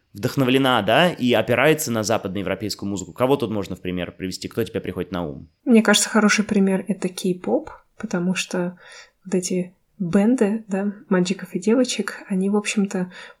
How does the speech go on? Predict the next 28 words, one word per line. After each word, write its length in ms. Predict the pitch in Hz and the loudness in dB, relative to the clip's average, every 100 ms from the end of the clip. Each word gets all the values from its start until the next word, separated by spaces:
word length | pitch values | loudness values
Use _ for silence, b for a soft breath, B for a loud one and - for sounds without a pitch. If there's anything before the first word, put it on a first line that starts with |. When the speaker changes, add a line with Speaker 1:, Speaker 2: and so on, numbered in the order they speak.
| _ | _
Speaker 2:
очень 340 | 220 196 196 180 | 2 2 2 2
европейские, 760 | 190 247 359 208 - - 165 | 4 2 4 4 2 -2 -4
и 100 | 220 | -2
потому 440 | - 196 196 190 185 | -4 -2 2 2 2
как 220 | 180 175 | 0 -2
они 180 | 170 165 | -4 4
выглядят, 460 | 220 262 220 185 | 4 4 2 -2
как 220 | - 185 160 | -4 -6 -4
они 180 | 165 | -2
одеты, 380 | 160 156 208 220 | -4 0 0 0
какой 300 | 180 180 160 | -6 -6 -6
у 20 | |
них 180 | 160 - | -8 -8
мейкап, 460 | 165 156 - 170 - | -8 -8 -4 -4 -4
стрижки 480 | - 175 185 - 175 | -4 -2 -2 -2 -8
и 20 | |
так 160 | 175 | -4
далее. 360 | 175 226 262 202 | 0 2 2 0
И 280 | - 208 226 | 0 2 2
по 220 | - 185 | -2 -12
песням, 640 | - 320 330 - 160 - - | 2 2 2 0 -2 -2 -14
во-первых, 400 | - 185 180 175 | -4 0 0 -2
они 160 | 165 | -6
на, 300 | 165 160 190 - | -6 -8 -10 -6
часто 360 | 185 180 175 | -6 -6 -4
на 100 | 165 | -4
английском 460 | 160 165 160 - 175 | -2 -2 -2 -4 -6
языке, 480 | 165 160 - 262 | -4 -6 0 -2